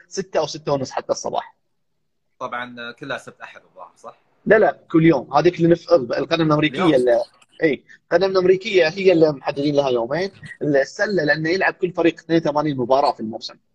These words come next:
Speaker 1: ففي ألف ومئتين وخمسين مباراه طوال الموسم، إيه، بدون البلاي اوفس، بدون البلاي اوفس تتكلم، فمستحيل في احد
Speaker 2: طب
Speaker 1: يتابع
Speaker 2: مو
Speaker 1: كل
Speaker 2: مرهقة
Speaker 1: المباريات.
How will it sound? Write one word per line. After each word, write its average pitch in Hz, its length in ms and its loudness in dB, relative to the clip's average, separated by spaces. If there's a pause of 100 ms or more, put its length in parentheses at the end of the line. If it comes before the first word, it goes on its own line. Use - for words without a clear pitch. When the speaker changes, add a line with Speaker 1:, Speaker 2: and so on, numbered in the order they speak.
(240)
Speaker 1:
ففي 175 360 2
ألف 190 140 2
ومئتين 170 440 2 (180)
وخمسين 143 640 -2
مباراه 139 380 4
طوال 131 260 4
الموسم، 113 360 -6 (500)
إيه، 113 140 -4
بدون 147 380 0
البلاي 151 300 0
اوفس، - 340 -10 (320)
بدون 170 240 2
البلاي 165 280 4
اوفس 135 140 -2
تتكلم، 120 340 -6 (680)
فمستحيل 156 500 4
في 180 120 2
احد 165 180 -2
Speaker 2:
طب 165 180 4
Speaker 1:
يتابع 147 40 2
Speaker 2:
مو 156 60 -2
Speaker 1:
كل 165 80 6
Speaker 2:
مرهقة 147 200 2
Speaker 1:
المباريات. 147 260 -4